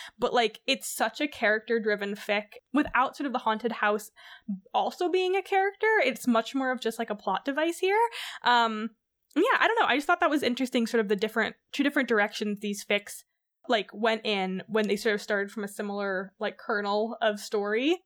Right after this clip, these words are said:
and, like, what it does to the characters in both to either sort of, like, make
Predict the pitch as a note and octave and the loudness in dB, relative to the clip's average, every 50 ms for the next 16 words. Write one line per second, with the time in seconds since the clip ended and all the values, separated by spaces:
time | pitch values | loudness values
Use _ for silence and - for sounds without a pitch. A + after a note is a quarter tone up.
0 | _ _ _ _ _ _ _ _ _ _ _ _ _ _ _ - - B3 C4+ B3+ | _ _ _ _ _ _ _ _ _ _ _ _ _ _ _ -4 0 0 2 2
1 | A#3+ A3+ A#3 G#3 A3+ A#3 A#3+ A3+ G#3 G#3 G#3+ G#3 G#3+ G#3 - - G3+ G#3 G#3 - | 2 0 0 0 0 2 2 2 2 2 2 2 0 -2 -4 -4 -6 -4 -2 0
2 | A3+ G#3 G3+ G3+ _ G#3 G3 F#3 F#3 G3+ G3+ - G#3+ G#3 G3+ G3+ G#3 F#3+ G3+ G3+ | 0 0 0 -2 _ -6 -4 -4 -4 -6 -6 -6 -4 -4 -2 -2 -2 -2 -2 -4
3 | _ - - G#3+ G#3+ G3+ G3+ G3+ - A3 G3+ G3+ F#3+ G3 F#3 F3+ F3+ F#3 - - | _ -10 -6 -6 -4 -2 -4 -4 -2 -4 -4 -4 -4 -6 -6 -6 -6 -8 -12 -20
4 | - - _ _ _ _ - A3 A3 G#3+ A3 A#3+ A#3+ _ - | -20 -20 _ _ _ _ -8 -2 0 0 0 0 -2 _ -20